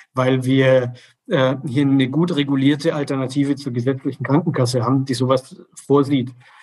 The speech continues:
Ähm, heute zahlt sich's aus, das ist ein echter Wettbewerbsvorteil ist auf dem, auf dem weltweiten Markt, wenn wir über die Zielgruppe von Digitalnomaden sprechen.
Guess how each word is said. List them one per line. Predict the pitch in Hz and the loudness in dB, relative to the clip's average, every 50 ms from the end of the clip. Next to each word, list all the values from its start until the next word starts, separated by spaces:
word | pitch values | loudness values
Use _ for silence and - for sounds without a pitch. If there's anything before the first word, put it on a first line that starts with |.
| - _ _ _ _ _ - | -20 _ _ _ _ _ -4
Ähm, | - 156 131 127 127 127 131 131 131 135 139 147 - - | 0 2 4 4 4 4 4 2 2 2 0 0 -2 -4
heute | 127 135 160 165 175 170 | 0 2 2 2 0 -2
zahlt | - 170 160 156 160 160 | 0 0 2 2 2 0
sich's | 156 - - | -4 -6 -4
aus, | - 139 170 202 185 | -2 0 0 -2 -2
das | 185 185 139 147 | -2 -4 -4 -2
ist | 147 | -2
ein | 147 160 | -2 -2
echter | 151 160 160 160 156 | -2 -2 -2 -2 -2
Wettbewerbsvorteil | 135 151 147 - 196 180 180 180 180 - - 180 175 175 - 175 165 160 | -2 -2 -4 -4 -4 -2 -2 -2 -4 -4 -2 -2 0 0 0 0 0 0
ist | 175 175 175 - - | 0 -2 -2 -2 -2
auf | - 156 151 139 - | 0 2 2 2 2
dem, | 156 151 151 147 147 147 147 147 147 135 131 135 - - _ _ | 0 2 2 2 2 2 2 2 0 -2 -6 -10 -16 -20 _ _
auf | - - 127 | -4 -2 0
dem | 143 139 | 0 2
weltweiten | 131 - 170 175 170 147 143 - 143 | 2 2 2 2 0 -2 -2 -2 -4
Markt, | 127 127 - 135 175 208 202 - - 165 | -4 -2 0 0 -2 -2 -6 -8 -8 -4
wenn | 165 160 151 | -2 0 2
wir | 147 151 151 151 147 147 151 - 226 - _ _ | 2 2 4 2 2 0 -2 -4 -8 -12 _ _
über | - 175 151 151 | -4 -2 0 0
die | 143 139 | -2 -2
Zielgruppe | 135 - 160 156 160 170 151 147 | -4 -2 -2 0 2 0 0 0
von | 139 - 147 | -2 -4 -4
Digitalnomaden | 143 143 143 135 135 135 143 143 135 135 131 127 131 | -2 -2 -2 -2 0 2 2 2 2 2 2 0 -2
sprechen. | 120 123 - 127 143 139 214 220 226 | -4 -8 -8 -8 -8 -8 -8 -10 -10